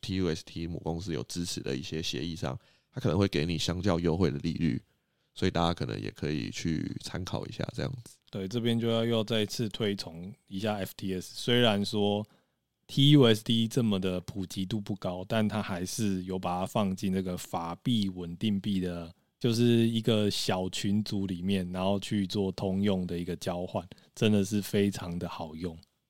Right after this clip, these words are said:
Speaker 1: 我至少应该是比H U S D还要普及。<laughs>
Speaker 2: 对，H U S D的话，目前就是被移除了这，这个小团体，所以大家可能要稍微注意一下，关注一下H U S D到底有没有后续的一个动作和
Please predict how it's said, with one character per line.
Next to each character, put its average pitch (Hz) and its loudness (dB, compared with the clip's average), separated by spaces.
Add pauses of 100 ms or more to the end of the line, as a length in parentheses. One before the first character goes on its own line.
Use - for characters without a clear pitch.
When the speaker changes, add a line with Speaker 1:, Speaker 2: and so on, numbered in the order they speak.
(240)
Speaker 1:
我 101 -2 (160)
至 123 0
少 101 0
应 92 -4
该 95 2
是 95 -2
比 - -4
H 101 6
U 101 10
S 90 4
D 90 0
还 87 -2
要 85 2
普 90 -4
及。 - -6 (460)
<laughs> - -16
Speaker 2:
对 104 0
，H 160 8
U 160 12
S 147 12
D 139 10
的 127 12
话， 131 10
目 135 10
前 101 4
就 110 2
是 107 6
被 107 6 (140)
移 120 4
除 113 6
了 113 10
这， 110 8
这 117 4
个 107 6
小 92 0
团 92 -2
体， 90 -4
所 - 0
以 101 4
大 107 4
家 104 4
可 98 -2
能 90 0
要 101 4
稍 101 2
微 92 2
注 98 -2
意 90 0
一 85 -8
下， 90 -6 (260)
关 147 8
注 151 10
一 131 8
下 127 6
H 117 2
U 113 6
S 101 4
D 104 2
到 107 2
底 98 0
有 90 0
没 92 0
有 95 0
后 104 2
续 101 -4
的 90 -2
一 90 -2
个 90 -4
动 95 0
作 95 -8
和 90 -2